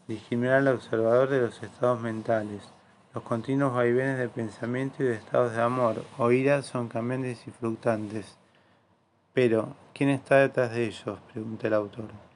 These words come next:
Discriminar al observador del ego. Chitta es la mente profunda relacionada con los elementos aire y éter. Corazón de emociones,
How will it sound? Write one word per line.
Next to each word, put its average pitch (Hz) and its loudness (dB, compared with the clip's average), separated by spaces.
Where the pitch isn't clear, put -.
Discriminar 123 -2
al 120 2
observador 113 2
del 113 -2
ego. 104 -2
Chitta 113 -2
es 139 -6
la 135 2
mente 139 -2
profunda 139 0
relacionada 117 -2
con 117 -6
los 101 -10
elementos 120 -6
aire 131 2
y 117 0
éter. 110 -8
Corazón 113 0
de 131 0
emociones, 135 -2